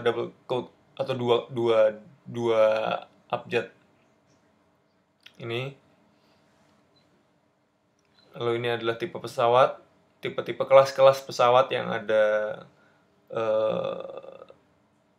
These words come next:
pembagiannya seperti ini. Mulai dari yang paling tinggi kelasnya sampai yang paling rendah.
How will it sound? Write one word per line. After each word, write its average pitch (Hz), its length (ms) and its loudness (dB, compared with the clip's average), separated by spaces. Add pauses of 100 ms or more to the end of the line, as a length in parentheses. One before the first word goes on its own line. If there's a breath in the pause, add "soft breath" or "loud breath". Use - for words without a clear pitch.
(160)
pembagiannya 127 480 2
seperti 123 400 -4
ini. 143 280 -8 (1500)
Mulai 117 200 -2
dari 110 240 2
yang 113 160 -4
paling 113 680 -4 (280)
tinggi 127 360 -6
kelasnya 135 440 0
sampai 120 320 -2
yang 107 240 -8 (960 soft breath)
paling 113 200 -2
rendah. 110 320 -2